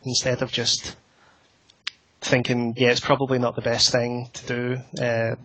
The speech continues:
if you've got a handicap of some sort and you can't really play at the same speed as anyone else, and try and think outside the box,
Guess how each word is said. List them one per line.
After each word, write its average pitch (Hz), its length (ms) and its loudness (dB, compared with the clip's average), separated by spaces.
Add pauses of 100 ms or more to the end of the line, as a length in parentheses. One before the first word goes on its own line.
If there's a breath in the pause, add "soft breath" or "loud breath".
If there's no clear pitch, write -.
(200)
if - 140 -10
you've 113 140 -8
got - 160 -4
a - 40 -2
handicap 117 560 0
of - 100 -4
some 120 200 0
sort 117 280 0
and 131 100 -8
you 123 60 -8
can't 117 320 0 (160)
really 117 280 -2
play 123 280 0
at 117 60 -4
the - 60 0
same 120 220 2
speed 123 300 -2
as 123 100 0
anyone 117 280 -2
else, - 440 2
and 127 180 -2
try 127 240 4
and 123 200 -2
think - 280 0
outside 123 300 0
the - 60 -10
box, - 540 2